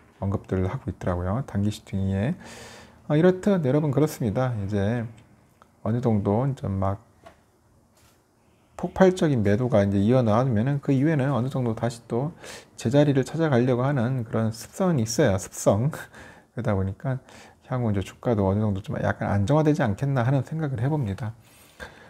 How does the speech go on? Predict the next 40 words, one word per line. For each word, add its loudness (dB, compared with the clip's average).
어, 0
이제 0
너무 4
과도하게 2
이제 -2
떨어지는 0
것도 0
문제고 0
과도하게 0
오르는 2
것도 -4
문제인 0
겁니다. -2
어, -6
항상 -2
모든 2
주가는 -4
그래요. 0
저 0
이제 -2
구월, 4
일월 8
달도 2
그랬잖아요. -2
갑자기 -2
올라가니까 2
막 0
정신없이 0
내려왔죠. 2
또 -10
갑자기 0
또 -2
떨어지면은 4
이렇게 0
또 -6
다시 -6
또 0
올라가는 0
거예요. -2
그래서 -6